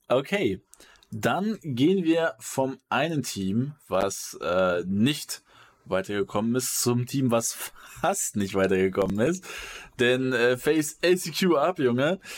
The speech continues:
ähm, ist mindestens lucky gewesen. Also ich glaube, ähm, also na-, natürlich dann im Endeffekt gew-, im, im, im Endeffekt verdient, aber wenn man sich das auch anguckt, äh,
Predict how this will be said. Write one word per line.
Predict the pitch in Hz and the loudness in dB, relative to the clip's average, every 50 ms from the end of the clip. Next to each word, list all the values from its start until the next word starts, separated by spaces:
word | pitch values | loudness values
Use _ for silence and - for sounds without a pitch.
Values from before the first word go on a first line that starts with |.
| - - - - - - - - | -12 -12 -12 -14 -14 -12 -4 0
ähm, | 123 123 131 135 139 143 147 151 156 160 170 175 - - _ _ | 2 2 2 2 0 0 0 0 0 -2 -4 -6 -10 -18 _ _
ist | - - 190 220 208 - - - - - - - - _ _ _ _ _ _ _ - - _ - - - - 494 - _ - | -6 -2 0 0 0 0 -2 -4 -4 -4 -6 -10 -14 _ _ _ _ _ _ _ -20 -18 _ -16 -12 -12 -12 -12 -12 _ -8
mindestens | - 196 190 214 208 214 226 254 285 269 247 214 - 233 226 - | -6 -2 0 2 4 4 4 4 4 4 2 2 2 2 2 2
lucky | 170 165 180 180 - 254 | 2 0 0 0 0 0
gewesen. | 160 143 131 113 113 113 113 117 127 139 143 | 2 2 2 4 4 4 4 4 4 2 2
Also | 127 131 135 135 143 | 4 4 4 4 2
ich | 143 151 147 - | 2 2 0 0
glaube, | - 143 151 170 190 180 185 180 180 180 180 175 - - | 2 4 4 4 4 4 4 4 6 6 6 4 2 2
ähm, | 147 143 143 147 147 147 147 147 147 147 147 143 - | 0 0 0 0 0 0 0 2 2 2 0 0 -2
also | 104 98 95 95 | -2 -2 -2 -2
na-, | - 95 98 - _ - - - | -2 -4 -4 -6 _ -12 -6 -4
natürlich | 101 98 - - 95 92 | -4 -2 0 0 0 0
dann | - 90 | 0 -2
im | 90 90 | -2 -4
Endeffekt | 87 95 - 95 92 - | -6 -6 -6 -4 -4 -4
gew-, | 92 90 95 - _ | -4 -6 -8 -10 _
im, | - 104 101 101 - | -4 -4 -2 -2 -2
im, | - 98 - - _ - 123 113 127 123 - - _ _ | -2 -4 -4 -4 _ -2 0 0 0 -2 -4 -8 _ _
im | - 123 113 117 | -4 -2 -2 0
Endeffekt | - 123 120 127 - 123 117 117 | 0 -2 -2 0 -2 -2 -4 -2
verdient, | - - 107 104 120 127 120 | -2 -2 -2 0 0 0 0
aber | 120 101 101 98 | 0 0 0 0
wenn | 104 110 | 0 0
man | 113 113 | 2 0
sich | 117 117 | 0 0
das | - 110 110 | -2 -2 -2
auch | 107 92 | -2 0
anguckt, | 71 107 127 123 - 127 117 - - - - - - - - - - _ _ _ | 0 0 0 0 0 0 -2 -2 -6 -16 -20 -20 -20 -20 -20 -20 -20 _ _ _
äh, | - - - 85 80 73 80 117 | -14 -12 -8 -8 -6 -4 -4 -4